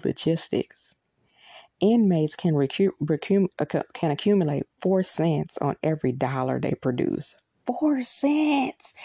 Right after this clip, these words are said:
And this company's done made eleven billion dollars a year. Free labor, modern day slavery. And they, when they get out, the inmates can't even get a job doing the work they were doing in prison.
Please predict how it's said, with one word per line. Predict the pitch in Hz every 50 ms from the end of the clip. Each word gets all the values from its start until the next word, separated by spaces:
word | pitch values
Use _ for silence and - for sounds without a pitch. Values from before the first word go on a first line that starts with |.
| - - - -
And | - 196 196
this | 247 247 -
company's | - - 262 262 - 247 240 226 -
done | - 180 220 220 226 220
made | 226 226 226 220
eleven | 208 196 214 220 214 - 220
billion | 202 220 220 214 214
dollars | 220 220 208 202 208 202 -
a | 190
year. | 180 170 170 208 220 220 208 170 139 160 - _ _ _ _ _ _ _ _ _ _ _ -
Free | - 233 226 220
labor, | 196 208 214 220 214 190 160 156 151 139
modern | 147 147 160 160 160 151 143 147
day | 147 147 147 151
slavery. | 147 - - 160 160 160 156 - - - - - 156 _ _ _ _ _ _ _ _ _ _ _ _ _ _ _ _ _ _ _ _ _ _ _ _ _ _ _ _ _ _ _ _ _ - -
And | 233 240 240
they, | 247 240
when | 233 233 247 254
they | 254 254 233
get | 208 254 254 262
out, | 269 262 254 233
the | - -
inmates | 285 262 254 262 262 254 247 -
can't | - 269 262 269
even | 262 262 269
get | 262 269 269
a | 269 269
job | 254 269 262 262 254 247 247 240 202 202
doing | 247 233 233 233
the | 233 233
work | 226 240 233 220
they | 226 240
were | 233 240
doing | 233 226 247 247 247 240
in | 247 240
prison. | - - 262 262 240 226 180 156 147